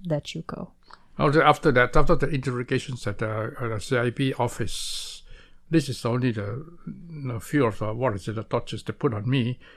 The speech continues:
Speaker 2: And after the, two weeks later, I think some, some, someone from the other, uh, other group just came to me and said they congratulated me that the case was o-, was over,
Speaker 1: Mm-hmm.
Speaker 2: was solved, so that they are sending me back to my school. Uh, they asked me to wash up,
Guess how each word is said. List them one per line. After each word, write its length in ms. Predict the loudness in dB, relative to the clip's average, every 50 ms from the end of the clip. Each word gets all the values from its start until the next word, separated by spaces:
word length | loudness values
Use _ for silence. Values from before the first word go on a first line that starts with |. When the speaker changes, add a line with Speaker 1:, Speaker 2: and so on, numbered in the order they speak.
| -14 -6
Speaker 2:
And 120 | 0 4 4
after 300 | 4 4 4 4 2 2
the, 140 | 2 2 0 -2 -2
two 100 | -2 -2
weeks 240 | -2 -2 -2 -2 0
later, 300 | 0 0 0 0 2 2
I 200 | 2 2 0 -2
think 220 | -2 -2 -2 -2
some, 380 | 0 2 2 2 2 0 -2 -2
some, 340 | -2 0 0 0 0 0 -2
someone 280 | -2 0 0 2 0 0
from 220 | -2 -4 -4 -4
the 180 | -4 -4 -2 0
other, 240 | 0 0 0 -4 -6 -10 -8 -6
uh, 60 | -4
other 220 | -2 -2 -2 -2 -2
group 340 | 0 2 2 2 0 -4 -14 -20 -20 -18 -14 -10 -8
just 160 | -6 -8 -4
came 320 | 0 0 2 2 2 0 -2
to 160 | -2 -2 0
me 200 | 2 2 2 2
and 180 | 0 -2 -4 -6 -8 -8 -8 -2
said 220 | 2 2 2 2
they 40 | 2
congratulated 680 | 0 -4 -4 -4 0 2 2 2 2 0 -2 -4 -4 -4
me 120 | -4 -2
that 220 | 0 0 0 0 -2
the 200 | -6 -6 -6 -8
case 240 | -4 -2 -2 -2 -2
was 200 | -4 -8 -6 -6
o-, 140 | -8 -6 -4
was 180 | -4 -4 -4 -2
over, 340 | 0 0 2 2 2 0 2 6
Speaker 1:
Mm-hmm. 220 | 8 8 10 10
Speaker 2:
was 160 | 10 8 6
solved, 280 | 4 2 2 2 2 2
so 120 | 0 0
that 200 | 2 2 0 0
they 80 | 0 0
are 120 | 0 -2 0
sending 300 | 0 0 0 2 0 0
me 80 | -2
back 260 | -2 -2 -2 -2 -2 -2
to 60 | -4
my 120 | -4 -4 -6
school. 380 | -6 -6 0 2 2 2 2 0 -6 -14 -18 -20 -20 -20 -20 -6 0
Uh, 340 | 2 4 4 4 4 2 2
they 100 | 4 2
asked 380 | 4 6 6 6 6 4 2 -2
me 80 | -2
to 100 | 0 0
wash 320 | 0 2 2 2 2 2 4
up, 220 | 4 4 2 -2